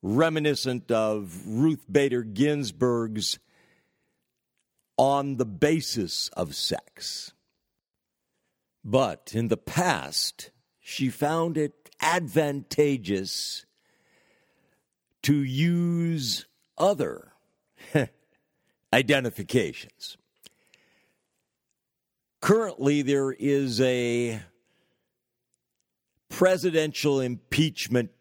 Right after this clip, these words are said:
trial proceeding in the U S Senate. And at the root, it is concerning corruption.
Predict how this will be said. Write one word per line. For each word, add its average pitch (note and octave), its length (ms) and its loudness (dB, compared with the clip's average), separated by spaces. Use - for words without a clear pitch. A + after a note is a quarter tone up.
trial G2 800 0
proceeding A#2+ 600 0
in G#2 160 0
the A2+ 80 0
U B2 200 2
S G#2 160 -2
Senate. - 360 -10
And D#3+ 680 2
at G3+ 320 0
the D#3 100 2
root, C#3 1080 -2
it B2 160 2
is C3+ 200 0
concerning B2+ 960 -2
corruption. C3 960 0